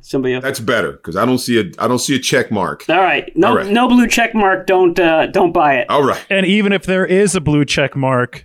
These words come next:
Speaker 3: check with us before you buy
Speaker 2: Yeah.
Speaker 3: <laughs> But it's, uh, because he, here's a good rule of thumb. Um, whenever the, the quarterback rumor mill dries up,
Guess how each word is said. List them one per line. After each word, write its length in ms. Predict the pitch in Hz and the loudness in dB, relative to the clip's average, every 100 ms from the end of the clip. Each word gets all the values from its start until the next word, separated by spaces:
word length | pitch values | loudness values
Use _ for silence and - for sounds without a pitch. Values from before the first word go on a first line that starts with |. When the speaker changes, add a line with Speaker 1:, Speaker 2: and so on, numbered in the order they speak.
| _ _ _ | _ _ _
Speaker 3:
check 380 | - 156 139 - | -4 -2 -2 -4
with 120 | 127 | 0
us 220 | 120 120 - | 2 0 0
before 300 | 120 123 110 | -6 -4 -4
you 100 | 110 | -2
buy 200 | 110 107 - | -2 -2 -2
Speaker 2:
Yeah. 100 | 190 | -2
Speaker 3:
<laughs> 140 | 214 185 | 0 0
But 280 | 220 190 175 147 - | 0 0 -4 -6 -6
it's, 540 | 320 - 180 - - - - - - - - - | -4 0 -2 -2 -8 -12 -18 -18 -18 -20 -8 -2
uh, 260 | 165 151 | 2 2
because 460 | 123 123 190 240 180 | 0 -2 0 -2 -2
he, 220 | 214 214 | -4 -2
here's 380 | 170 233 302 240 | 0 2 2 0
a 80 | 185 | -2
good 380 | - - 196 | -6 -2 0
rule 240 | 180 190 160 | 2 2 0
of 80 | 131 | 0
thumb. 480 | 165 151 104 104 104 | -2 -2 -4 -6 -6
Um, 440 | 131 120 107 110 | -4 -2 -4 -8
whenever 440 | - 170 208 240 254 | -4 -2 -2 0 0
the, 260 | 196 170 143 196 | 0 -2 -2 -8
the 680 | 165 147 147 135 123 - 131 - | -10 -4 0 2 0 -4 -20 -8
quarterback 520 | 165 185 170 156 139 | -2 0 0 0 0
rumor 320 | 127 151 160 | 0 0 0
mill 200 | 151 147 | -2 -2
dries 500 | 110 123 123 135 110 | -4 -2 0 0 -2
up, 300 | 117 143 - | -2 -2 -6